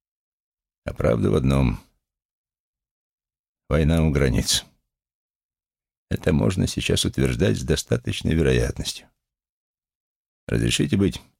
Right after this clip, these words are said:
откровенным?» «Валяй». Щербатов стал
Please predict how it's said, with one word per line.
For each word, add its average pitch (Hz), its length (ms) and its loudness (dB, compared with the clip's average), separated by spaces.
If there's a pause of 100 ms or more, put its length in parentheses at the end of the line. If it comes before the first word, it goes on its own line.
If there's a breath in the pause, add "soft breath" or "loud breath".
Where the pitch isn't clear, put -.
(480)
откровенным?» 69 800 2 (1500 soft breath)
«Валяй». 139 580 4 (1700 loud breath)
Щербатов 64 540 0
стал 98 340 0